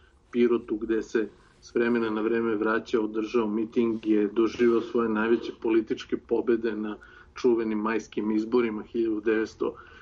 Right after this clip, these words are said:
trideset pete, kasnije i trideset osme, devete dočekivan kada bi izilazio iz zatvora u povorkama Piroćanaca sa cvećem i lovorikama, tako da je on tu negde, može se reći,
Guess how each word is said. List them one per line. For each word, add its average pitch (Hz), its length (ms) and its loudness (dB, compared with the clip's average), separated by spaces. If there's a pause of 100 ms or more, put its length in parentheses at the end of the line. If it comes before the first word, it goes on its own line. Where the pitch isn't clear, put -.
(160)
trideset 123 460 2 (160)
pete, 127 380 -2
kasnije 117 640 -6 (340)
i 120 160 -8
trideset 117 640 0
osme, 120 360 0 (160)
devete 117 400 2
dočekivan 110 760 -2
kada 113 340 -4
bi 110 160 -2
izilazio 110 560 2
iz 107 100 2
zatvora 113 520 -2 (520)
u 117 140 2 (360)
povorkama 110 800 0 (360)
Piroćanaca 113 760 -2
sa 110 140 -4
cvećem 110 520 0
i 107 40 0
lovorikama, 135 720 2 (240)
tako 135 240 0
da 131 120 2
je 127 60 2
on 131 260 0
tu 135 200 0
negde, 127 320 0
može 127 260 -2
se 127 140 2
reći, 123 500 4